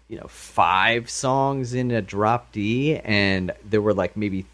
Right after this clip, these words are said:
two or three songs where I played with a drop B, or I'm not a drop B, but I played, like,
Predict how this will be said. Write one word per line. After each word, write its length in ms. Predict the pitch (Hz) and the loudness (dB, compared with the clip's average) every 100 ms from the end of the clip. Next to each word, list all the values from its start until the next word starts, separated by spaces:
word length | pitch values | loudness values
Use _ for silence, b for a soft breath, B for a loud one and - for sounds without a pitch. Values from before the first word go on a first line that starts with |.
| _ | _
two 260 | - 123 113 | -6 0 2
or 80 | 113 | 2
three 320 | - 98 113 | 0 -2 0
songs 460 | - 117 113 110 | 2 2 2 2
where 120 | 98 - | -2 0
I 300 | - 104 107 | 2 4 4
played 800 | 107 - 107 104 101 98 95 87 - _ _ _ _ _ _ _ | 2 -4 -4 0 0 0 -2 -6 -16 _ _ _ _ _ _ _
with 160 | 107 104 | -4 -2
a 60 | |
drop 580 | 98 - 95 95 - - | -4 -2 2 2 0 -8
B, 360 | 95 90 123 175 - _ _ _ _ | -12 -8 -6 -6 -10 _ _ _ _
or 100 | 120 | 4
I'm 160 | 127 147 | 6 6
not 200 | 143 127 | 6 4
a 40 | |
drop 380 | 104 117 117 - | 4 4 4 2
B, 140 | 98 | -10
but 160 | 87 95 | -6 0
I 160 | 104 107 | 2 2
played, 320 | - 101 78 | -2 -4 -4
like, 180 | 85 | -6